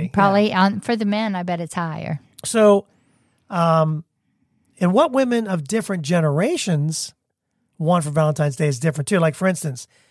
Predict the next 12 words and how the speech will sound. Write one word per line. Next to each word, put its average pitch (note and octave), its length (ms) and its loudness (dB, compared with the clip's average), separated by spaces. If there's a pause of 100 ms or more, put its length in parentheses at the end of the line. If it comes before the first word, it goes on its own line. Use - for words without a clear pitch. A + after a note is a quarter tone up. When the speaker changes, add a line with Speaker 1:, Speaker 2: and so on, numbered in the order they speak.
(300)
Speaker 1:
Gen F#3+ 320 2
Z, F3 320 0
that's E3 240 -2
two F#3 180 0
thousand D#3 460 2
and C#3 100 -2
later, C3 380 -4 (520)
they D#3 120 2
want F3 220 2
chocolates, - 480 -4
forty-two E3 420 -2
percent. C3+ 400 -4